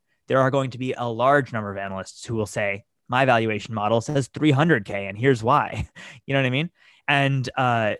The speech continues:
that's gonna come in the context of dramatic illiquidity as more people stake, as more people put their money into DeFi. So you're gonna have thirty percent of the market cap locked away. You're gonna have the price at fifty K,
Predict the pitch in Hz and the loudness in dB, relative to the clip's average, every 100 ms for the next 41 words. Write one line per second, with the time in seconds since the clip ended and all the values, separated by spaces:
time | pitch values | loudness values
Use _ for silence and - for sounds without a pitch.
0 | - 123 135 165 - 160 143 139 127 120 | -8 -2 0 0 0 -4 -2 0 0 -2
1 | 120 131 123 117 110 - 123 113 98 - | -4 -2 -2 0 -4 -2 -2 -2 -4 -8
2 | 120 110 147 - - 127 120 - 107 107 | -4 -2 -2 -4 -2 0 0 0 0 -2
3 | 170 196 _ _ 110 110 123 120 131 123 | -4 -6 _ _ -4 -2 -2 -2 -2 -2
4 | 113 - - 120 - - _ _ 113 117 | -2 -4 -6 -6 -6 -14 _ _ -8 -2
5 | 120 120 123 113 104 123 - 113 110 110 | -2 -2 -4 -8 -8 -8 -6 -6 -4 -4
6 | 107 107 - 104 107 107 139 147 190 - | -4 -6 -8 -12 -10 -2 2 2 0 -10
7 | - - 135 135 131 135 127 110 _ _ | -20 -10 -4 -2 0 2 0 -2 _ _
8 | 143 143 135 - 147 131 123 120 127 - | 0 2 2 4 2 2 2 2 0 -4
9 | 131 - - 110 110 - 110 104 123 185 | -4 -4 -4 -2 -2 0 0 0 -2 -4
10 | _ _ _ 127 123 123 117 - 135 127 | _ _ _ -4 -2 0 -2 -2 0 2
11 | 123 - 120 110 107 - 131 - 127 - | 0 -4 -2 0 -2 -4 -6 -4 -6 -4
12 | 104 139 | -4 -4